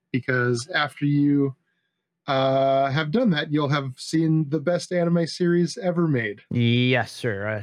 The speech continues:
Speaker 2: t-, fully agree with you there. Um, I, that was one of the earlier ones I watched in the nineties, and it li-,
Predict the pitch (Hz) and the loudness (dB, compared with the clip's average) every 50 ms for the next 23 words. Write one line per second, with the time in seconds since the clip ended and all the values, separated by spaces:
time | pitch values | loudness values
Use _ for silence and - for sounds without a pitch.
0 | - - - - - 127 120 117 113 113 107 113 107 107 107 104 - - 120 113 | -10 -16 -10 -4 -2 0 0 0 0 0 -2 -4 -4 -4 -4 -6 -8 -10 -12 -10
1 | 113 - - 113 - _ _ _ _ _ - 120 113 113 110 110 107 107 107 107 | -10 -12 -12 -14 -16 _ _ _ _ _ -8 -4 -2 -2 -2 -2 -2 -4 -4 -4
2 | 107 - _ _ - 123 127 123 123 123 120 120 120 117 117 120 113 139 151 135 | -6 -8 _ _ -8 -6 -4 -2 -2 -2 -2 -4 -4 -4 -4 -6 -6 -4 -2 -2
3 | 123 120 135 120 113 127 123 117 117 113 113 113 113 127 135 127 123 123 120 117 | -2 -2 -2 -2 -2 -2 -2 -2 0 0 0 -2 -2 -2 -2 0 0 0 0 0
4 | 113 117 117 113 113 113 113 113 113 113 110 - - - 123 113 113 117 113 113 | 0 0 -2 0 0 0 0 0 0 -2 -2 -6 -8 -10 -6 -4 -4 -2 -2 -2
5 | 117 117 113 110 107 107 101 104 107 104 113 113 110 113 110 - 190 156 135 127 | -2 -2 -2 -2 -2 -4 -4 -6 -8 -8 -8 -8 -8 -10 -10 -8 -6 -2 0 2
6 | 127 127 127 127 - 139 135 131 | 2 2 0 0 -2 -6 -6 -6